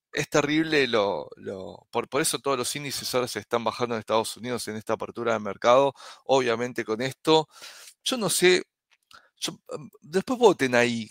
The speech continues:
¿quién, quién, qué les parece a ustedes, quién pierde más con esto, si Estados Unidos o China? Digo, po-, pongan el comentario, no voy a hacer una votación, pero digo, pongan el comentario. Yo creo que, eh, Estados Unidos tiene las de perder,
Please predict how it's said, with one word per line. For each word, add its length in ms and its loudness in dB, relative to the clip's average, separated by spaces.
¿quién, 280 -6
quién, 260 -2
qué 160 -2
les 140 4
parece 320 0
a 20 -4
ustedes, 300 2
quién 260 -2
pierde 300 4
más 160 -2
con 160 -2
esto, 260 -6
si 120 -4
Estados 380 0
Unidos 380 -4
o 60 -6
China? 420 -4
Digo, 380 2
po-, 140 -6
pongan 280 0
el 80 2
comentario, 560 2
no 100 0
voy 120 0
a 20 0
hacer 180 -6
una 60 0
votación, 420 -2
pero 160 -4
digo, 160 -2
pongan 200 -2
el 60 -4
comentario. 640 0
Yo 240 2
creo 300 2
que, 340 2
eh, 640 2
Estados 440 2
Unidos 260 -2
tiene 240 -2
las 160 -2
de 100 0
perder, 460 0